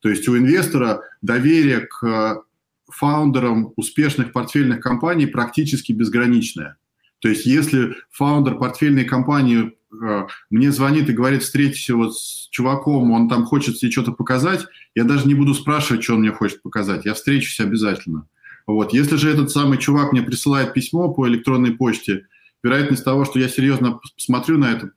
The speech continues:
практически нулевая. Вот она, вот как работает эта торговля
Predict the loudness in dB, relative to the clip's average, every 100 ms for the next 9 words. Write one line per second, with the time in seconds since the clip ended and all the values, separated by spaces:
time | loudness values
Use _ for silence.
0 | -8 -6 -2 -4 -2 0 2 2 0 -2
1 | -6 _ -20 _ 0 0 2 2 2 0
2 | -4 -8 -4 -2 -2 -2 0 2 2 2
3 | 0 -2 -6 -4 -2 -4 -2 -2 2 2
4 | 2 2 0 -4